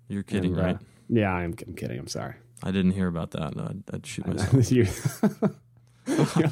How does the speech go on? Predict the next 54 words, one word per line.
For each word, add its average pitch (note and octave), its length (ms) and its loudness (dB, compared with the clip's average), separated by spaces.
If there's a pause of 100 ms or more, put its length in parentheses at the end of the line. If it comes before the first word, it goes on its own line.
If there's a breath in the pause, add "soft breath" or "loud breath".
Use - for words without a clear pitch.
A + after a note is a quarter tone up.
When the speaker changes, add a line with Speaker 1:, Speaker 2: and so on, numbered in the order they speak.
Speaker 2:
like, C#3 220 0
Speaker 1:
Although B3+ 260 4
I - 60 -8
would G3+ 160 8
love B3 200 2
to C#4 60 4
Speaker 2:
<laughs> - 0 -
you're G3 100 2
Speaker 1:
see F#3+ 40 2
Speaker 2:
like, G3 120 4
"I - 80 -2
Speaker 1:
them G3 60 2
Speaker 2:
started E3+ 340 2
Speaker 1:
demo G3 120 2
Speaker 2:
picking G#3+ 220 2
Speaker 1:
that F#3 140 0
Speaker 2:
up D3+ 40 -6
the E3 80 2
Speaker 1:
on D3 40 -8
Speaker 2:
gun." C#3 340 0 (100)
Yeah. B2+ 240 0 (200)
Speaker 1:
I, E3 40 -4
I'd D#3+ 80 -4
love F#3+ 160 -2
to F3+ 80 0
see F3+ 140 -4
them E3 160 0
demo C#3 300 -4
that C3+ 120 -2
on B2+ 160 -4
stage C3 340 -8
again. A2+ 540 -6
You B2 80 -10
know, A2+ 300 -10
can F3 100 -4
Speaker 2:
What A3 60 4
Speaker 1:
you G3 60 4
Speaker 2:
they C#4 80 2
should D#4 200 2
do E4 60 0
is, B3 140 2
Speaker 1:
imagine? D#3+ 100 -10 (100)
Speaker 2:
yeah, A3+ 140 -4 (360)
they G#3+ 100 4
should A3+ 180 -4
fake A#3 280 -2
it. G2+ 200 -6 (100)
You A#2+ 140 -2
know, A#2 120 0
they C#3 100 2
should C#3+ 160 -4
be C3+ 120 4
like, B2 380 0 (260)
like, A#2+ 240 -2